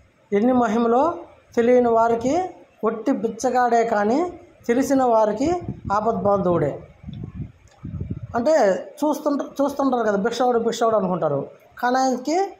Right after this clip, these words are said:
చాలామందికి ఆపద్బాంధవుడు అనమాట. పేదవారికి, పిల్లలకి జోలిలోంచి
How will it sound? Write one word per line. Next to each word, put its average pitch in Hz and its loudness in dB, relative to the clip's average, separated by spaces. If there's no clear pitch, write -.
చాలామందికి 254 2
ఆపద్బాంధవుడు 208 0
అనమాట. 147 -2
పేదవారికి, 226 2
పిల్లలకి 220 0
జోలిలోంచి 226 2